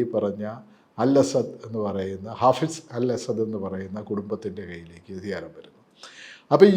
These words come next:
ഈ ഇത് അന്ന് പിന്നെ ഈ പറയുന്നതെല്ലാം നടക്കുന്നത് ശീതയുദ്ധത്തിൻ്റെ ഒരു പശ്ചാത്തലത്തിലാണ്. അമേരിക്കയും, ആ, റഷ്യയും, ആ, സോവിയറ്റ് യൂണിയനും തമ്മിലുള്ള. അപ്പോൾ ശീതയുദ്ധത്തിൽ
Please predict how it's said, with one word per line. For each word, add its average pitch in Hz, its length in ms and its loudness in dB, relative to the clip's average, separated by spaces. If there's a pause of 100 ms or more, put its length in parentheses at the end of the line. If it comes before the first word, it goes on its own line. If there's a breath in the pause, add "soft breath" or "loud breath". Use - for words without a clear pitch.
(100)
ഈ - 20 8 (360)
ഇത് 208 120 6 (280)
അന്ന് 202 260 8
പിന്നെ 196 260 6 (200)
ഈ - 20 10 (140)
പറയുന്നതെല്ലാം 175 800 8
നടക്കുന്നത് 147 560 2 (200)
ശീതയുദ്ധത്തിൻ്റെ 139 880 4
ഒരു 123 140 -2
പശ്ചാത്തലത്തിലാണ്. 110 800 0
അമേരിക്കയും, 113 520 0 (280)
ആ, 107 40 -2 (200)
റഷ്യയും, 123 440 0
ആ, 110 180 -4
സോവിയറ്റ് 120 360 0
യൂണിയനും 107 320 -4
തമ്മിലുള്ള. 78 340 -16 (320 soft breath)
അപ്പോൾ 147 200 2
ശീതയുദ്ധത്തിൽ 180 640 8